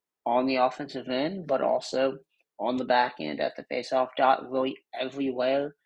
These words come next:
uh, you know, having success. And, you know, Delaware, they will now go on and play Georgetown, um, and then you will have Vermont go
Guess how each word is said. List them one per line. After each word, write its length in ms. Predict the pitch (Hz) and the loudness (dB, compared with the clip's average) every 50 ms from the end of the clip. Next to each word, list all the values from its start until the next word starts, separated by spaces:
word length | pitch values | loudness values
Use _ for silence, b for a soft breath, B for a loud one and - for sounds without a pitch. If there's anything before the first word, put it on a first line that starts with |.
| _ _ _ _ _ _ - | _ _ _ _ _ _ -6
uh, 260 | 98 117 117 120 123 120 - | -4 -2 0 0 -2 -2 -4
you 240 | 127 127 127 127 123 | -8 -10 -8 -8 -6
know, 60 | 117 | -4
having 300 | 120 123 120 135 131 127 | -4 -4 -4 -4 -6 -8
success. 560 | - - - - - - - - - - - | -10 -16 -12 -6 -4 -4 -4 -4 -8 -12 -12
And, 240 | - 131 120 113 110 - b b b b b _ - | -10 -8 -8 -8 -10 -12 b b b b b _ -8
you 100 | 127 120 | -6 -6
know, 120 | 113 104 107 | -6 -4 0
Delaware, 540 | 120 120 135 143 139 139 143 143 143 139 - - - | 4 6 6 6 6 6 8 8 6 6 4 0 0
they 120 | 131 131 131 | 0 0 2
will 140 | 131 131 | 0 0
now 180 | 127 127 123 127 | 0 0 0 0
go 180 | 117 127 127 131 | 0 0 0 2
on 200 | 131 131 127 123 | 2 0 0 -2
and 180 | 123 120 113 - - - | -6 -10 -12 -10 -4 0
play 440 | 135 131 127 117 120 120 117 - _ _ _ _ _ _ _ _ _ _ _ 139 131 - | 2 4 4 4 2 -2 -6 -10 _ _ _ _ _ _ _ _ _ _ _ -8 -4 -2
Georgetown, 720 | 139 127 127 135 143 139 - - 180 202 226 240 240 233 - _ - - | 0 2 2 0 0 -2 -4 -6 -6 -4 -6 -6 -8 -10 -14 _ -8 -2
um, 420 | 120 120 117 117 117 117 120 120 - - | 0 2 2 2 2 0 -2 -6 -8 -8
and 140 | - 120 117 131 | -10 -6 -2 -2
then 300 | 127 127 123 123 123 - | -2 0 -2 -4 -6 -6
you 160 | - 127 123 | -8 -8 -6
will 100 | 123 - | -6 -4
have 200 | - 135 131 127 127 - | -2 0 0 0 0 -2
Vermont 480 | 131 123 123 123 127 139 151 151 135 135 | -4 -2 0 0 2 2 2 0 0 -2
go 120 | 135 131 | 0 0